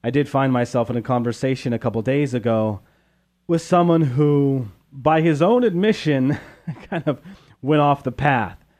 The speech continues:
right? But, uh, that's why we have the conversations we have and why we root our sacred scripture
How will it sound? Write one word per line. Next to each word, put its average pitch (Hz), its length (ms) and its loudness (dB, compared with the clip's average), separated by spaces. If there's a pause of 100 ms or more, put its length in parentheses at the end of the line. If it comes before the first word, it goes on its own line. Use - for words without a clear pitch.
(340)
right? 120 360 -2
But, 131 220 0
uh, 123 140 0
that's 143 240 0
why 131 160 0
we 127 140 0
have 127 200 -2
the 123 80 -4
conversations 117 720 -4
we 117 160 -2
have 113 400 -2 (460)
and 120 200 -2
why 120 240 2
we 117 200 0
root 117 380 0
our 120 180 -2
sacred 117 340 -6
scripture 113 540 -4